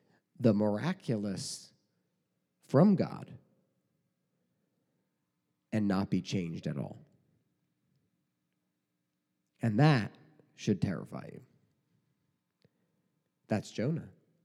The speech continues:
Jonah knew God, and we might be tempted to say, "Yes, but it was just in his head, it wasn't." No, no, no.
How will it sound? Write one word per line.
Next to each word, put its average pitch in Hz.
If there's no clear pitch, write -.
Jonah 175
knew 208
God, 147
and 139
we 165
might 202
be 202
tempted 190
to 175
say, 175
"Yes, 175
but 180
it 175
was 165
just 196
in 190
his 175
head, 185
it 160
wasn't." 170
No, 165
no, 208
no. 151